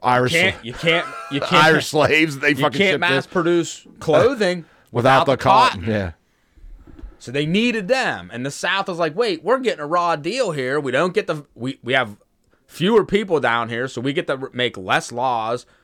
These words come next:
Speaker 2: You know what I mean? We have less say in things that go on.
Speaker 1: Right.
Speaker 2: So we'll just start our own country.
Speaker 1: Well, they started tariffing their shit too, and, like, ha-, you know what I mean? They were,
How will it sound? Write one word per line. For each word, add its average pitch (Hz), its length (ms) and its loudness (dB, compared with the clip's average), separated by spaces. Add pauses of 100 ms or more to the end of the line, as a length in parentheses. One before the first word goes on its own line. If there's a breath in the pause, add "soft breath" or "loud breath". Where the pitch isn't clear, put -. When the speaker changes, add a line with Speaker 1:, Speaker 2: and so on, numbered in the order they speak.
(180)
Speaker 2:
You 143 120 -2
know 175 100 4
what 160 80 2
I 143 40 -2
mean? 160 180 0
We 156 80 -2
have 139 280 -4
less 139 320 -2
say 156 500 0
in 139 120 -6
things 160 340 0
that 139 140 -4
go 120 240 0
on. 151 240 -4
Speaker 1:
Right. 92 260 0 (300)
Speaker 2:
So 247 120 0
we'll 269 100 2
just 254 120 -6
start 247 200 -2
our 240 120 -2
own 220 140 -2
country. 85 340 -16
Speaker 1:
Well, 208 80 6
they 196 80 8
started 160 440 4 (640)
tariffing 139 420 2
their 123 120 0
shit 117 340 0
too, 104 260 0
and, 104 140 -2
like, 104 160 0 (1200)
ha-, 139 340 -2
you 147 120 0
know 117 80 2
what 107 100 0
I - 20 -2
mean? 107 160 0
They 117 100 4
were, 113 220 2